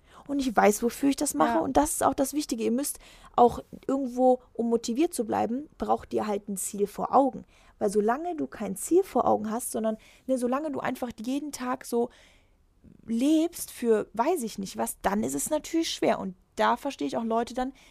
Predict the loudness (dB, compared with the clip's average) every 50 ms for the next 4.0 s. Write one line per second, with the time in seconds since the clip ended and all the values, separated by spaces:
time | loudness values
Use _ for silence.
0 | -12 -8 -6 -4 -4 -2 -2 -4 -4 -4 -4 -4 -4 -4 -6 -4 -2 0 0 0
1 | 0 -4 -6 -8 -8 -6 -6 -6 -6 -8 -12 -16 -10 -8 -4 -2 0 -2 -2 -4
2 | -6 -6 -6 -6 -6 -8 -6 -2 0 0 0 0 -2 -4 -4 -4 -6 -4 -2 -2
3 | -2 -2 -2 -4 -4 -4 -4 -4 -4 -2 -2 -2 -2 -2 -2 -4 -6 -6 -8